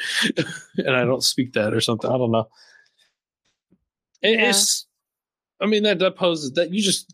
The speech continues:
Speaker 1: start leading into the question of, like, you know, uh, why, why has restricting knowledge been a common theme for, like, large controlling governments in the past, which is, you know,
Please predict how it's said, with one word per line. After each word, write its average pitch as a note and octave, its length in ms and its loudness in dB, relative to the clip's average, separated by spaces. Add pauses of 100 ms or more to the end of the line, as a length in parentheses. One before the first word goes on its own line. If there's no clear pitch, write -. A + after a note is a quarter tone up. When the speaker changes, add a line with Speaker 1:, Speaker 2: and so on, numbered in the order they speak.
Speaker 1:
start D3+ 380 0
leading C3 280 2
into B2+ 200 -2
the A#2 80 -2
question A#2+ 440 0
of, G#2 120 -2
like, G#2+ 260 -2 (1160)
you A#2+ 100 -2
know, G#2 300 0
uh, D3+ 260 -2 (800)
why, A#2 960 0 (840)
why A2+ 300 0
has A2+ 300 -2
restricting G#2+ 640 0
knowledge G#2+ 800 0 (400)
been A#2 140 0
a A2 60 0
common A#2 460 0
theme A#2 420 2
for, A#2+ 220 -2
like, A#2 300 0 (760)
large A2 460 0
controlling A#2+ 560 0
governments A#2+ 420 0
in C3 60 0
the A#2 60 -2
past, C3 540 -2 (440)
which G#2+ 240 -2
is, G#2 260 0
you G#2+ 80 2
know, F#2+ 240 0